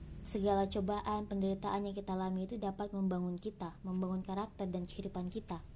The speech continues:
Oke, teman-teman, jadi ketika kita memahami identitas kita di dalam Tuhan, ada permasalahan-permasalahan yang dapat diselesaikan hanya dengan pengertian itu. Yang pertama, tidak lagi percaya kebohongan,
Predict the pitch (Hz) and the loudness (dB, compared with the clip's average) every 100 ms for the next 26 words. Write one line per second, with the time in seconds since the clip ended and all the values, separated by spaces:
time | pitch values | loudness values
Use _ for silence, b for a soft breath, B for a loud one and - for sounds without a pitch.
0 | - - - - _ _ - - 240 247 | -16 -16 -16 -18 _ _ 2 2 2 2
1 | 262 233 220 214 202 196 208 - - _ | 2 2 -2 -2 -2 -2 -2 -8 -16 _
2 | 196 208 208 254 247 226 226 208 202 220 | 0 2 2 0 0 -4 -4 -4 -4 -6
3 | 220 214 208 208 202 196 220 240 220 202 | -6 -4 -2 -2 -4 -4 -4 -2 0 0
4 | 196 196 196 196 202 202 196 185 185 185 | 0 -2 -6 -6 -6 -6 -4 -2 -2 -4
5 | 185 196 196 180 175 196 B B B B | -4 -6 -6 -8 -6 -10 B B B B
6 | B - 202 220 214 208 208 202 208 196 | B -4 -2 0 -2 -2 -2 -2 -2 -2
7 | 196 214 214 202 202 208 190 190 - 180 | -4 -4 -4 -4 -2 -2 -2 -4 -6 -6
8 | 190 196 B B _ 208 202 202 202 202 | -6 -10 B B _ -4 -2 -2 -4 -4
9 | 220 220 - 208 208 226 - 202 190 - | -2 0 0 -2 -4 -6 -6 -4 -4 -2
10 | 190 190 190 190 196 190 185 185 180 185 | -2 -2 -2 -2 -2 -4 -4 -6 -6 -6
11 | 190 165 - _ _ _ 214 214 220 226 | -8 -10 -12 _ _ _ -6 -4 -4 -2
12 | 208 180 - _ _ _ _ _ 214 226 | -4 -6 -16 _ _ _ _ _ -4 -4
13 | 226 220 214 226 202 208 202 196 190 214 | -4 -4 -4 -6 -6 -6 -4 -4 -4 -4
14 | 226 196 190 | -4 -4 -6